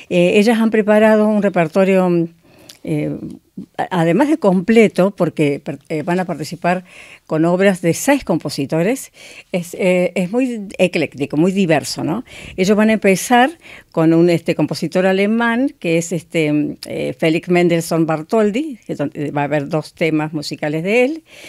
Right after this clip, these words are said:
Después van a seguir con el francés, Camille Saint-Saëns, y van a pasar a un argentino, que es Carlos Guastavino. Eh, de Carlos Guastavino, eh, hay una, una serie de, de canciones muy reconocidas y muy requeridas también, no solamente en Argentina, sino donde se difunde la música de este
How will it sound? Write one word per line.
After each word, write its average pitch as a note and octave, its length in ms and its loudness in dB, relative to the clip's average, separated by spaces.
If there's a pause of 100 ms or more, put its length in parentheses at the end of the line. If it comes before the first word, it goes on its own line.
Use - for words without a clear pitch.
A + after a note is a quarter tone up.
(360)
Después F3 280 0
van F3 120 2
a E3+ 60 0
seguir E3+ 260 0
con F3 120 2
el D3+ 100 2
francés, F3 720 0
Camille E3+ 440 2
Saint-Saëns, G#3 760 -2 (800)
y F3+ 420 2
van G3 180 0
a G3 80 0
pasar G#3+ 400 0
a F#3+ 100 0
un F3+ 160 0
argentino, D#3+ 640 -4
que F3+ 100 -4
es E3+ 80 -4
Carlos E3+ 540 -2
Guastavino. C#3 800 -6
Eh, D3+ 240 -2
de D3 80 -4
Carlos F3+ 240 -2
Guastavino, A#3+ 640 -2 (540)
eh, D#3+ 160 2
hay D#3+ 160 4
una, E3 160 4
una D3+ 160 0
serie F3 500 0
de, D3 420 0
de D3 140 -4
canciones G3 600 0
muy F3+ 180 2
reconocidas F#3 880 -2
y D#3 120 -6
muy F3 160 0
requeridas F3+ 520 -2
también, F3+ 520 -2
no E3 120 0
solamente E3 380 0
en D#3 80 2
Argentina, C#3+ 520 -2
sino D#3 360 -4
donde C#3+ 320 -6
se D#3 100 -6
difunde E3+ 400 -2
la E3 100 0
música E3 420 -4
de D#3+ 100 -4
este D#3 280 -10